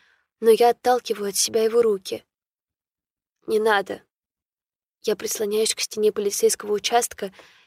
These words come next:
и даже не понимаю, как до него добралась.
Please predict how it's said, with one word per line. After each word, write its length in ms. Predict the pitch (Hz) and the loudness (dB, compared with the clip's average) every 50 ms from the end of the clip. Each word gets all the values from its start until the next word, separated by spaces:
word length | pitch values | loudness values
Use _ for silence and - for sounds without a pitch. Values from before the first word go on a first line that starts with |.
| _ _ _ | _ _ _
и 160 | - 220 214 | -2 0 0
даже 300 | 196 202 226 233 226 226 | 4 6 6 6 6 4
не 80 | 220 214 | 0 -2
понимаю, 460 | - 226 220 220 233 262 262 233 214 | -2 -2 -2 0 2 2 2 2 0
как 220 | - - 226 220 214 | 0 -4 -2 0 2
до 100 | 226 220 | 0 0
него 200 | 220 214 226 220 | 0 0 -2 0
добралась. 680 | 214 214 226 233 240 233 214 185 180 180 - - - | 0 0 -2 -2 -2 -2 -4 -4 -4 -6 -8 -10 -10